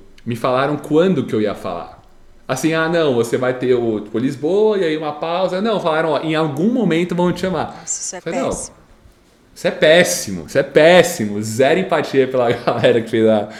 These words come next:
Speaker 1: programação. Não, péssimo. E assim, eu tava lá, né? Pezinho já tava atorando ali, tá, tá, tá, tá, tá, tá, tá, não, tá, tá, tá, quando que vai ser? E eu, assim, deletei o discurso dele, tanto que eu nem lembro,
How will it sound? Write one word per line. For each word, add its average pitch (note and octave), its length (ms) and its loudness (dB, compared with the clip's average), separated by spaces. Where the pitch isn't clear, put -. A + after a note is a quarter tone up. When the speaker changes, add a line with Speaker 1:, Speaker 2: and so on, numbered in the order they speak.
Speaker 1:
programação. A2+ 680 -2
Não, D3 240 -2
péssimo. C#3 520 -4
E C3 80 0
assim, E3+ 520 0
eu D3 140 2
tava D3+ 420 -2
lá, D#3+ 220 -2
né? C#3+ 320 -6
Pezinho A#2+ 420 -2
já C3+ 180 0
tava C3 200 -4
atorando D3 380 -2
ali, G#2 140 -4
tá, G#2+ 140 -8
tá, A2 180 -8
tá, G#2 180 -12
tá, G#2 180 -12
tá, G#2+ 200 -10
tá, A2 180 -8
tá, A2+ 160 -10
não, G#2+ 200 -6
tá, G#2+ 200 -14
tá, - 260 -20
tá, - 240 -20
quando A2 160 -12
que - 60 -18
vai A2+ 120 -4
ser? A#2+ 300 -8
E B2+ 80 2
eu, C3+ 100 6
assim, C3 380 -2
deletei D3 600 2
o D#3 140 0
discurso B2 400 -8
dele, A2 280 0
tanto G#2+ 220 -8
que - 60 -8
eu A2 60 -4
nem A#2 140 -2
lembro, C#3 440 -6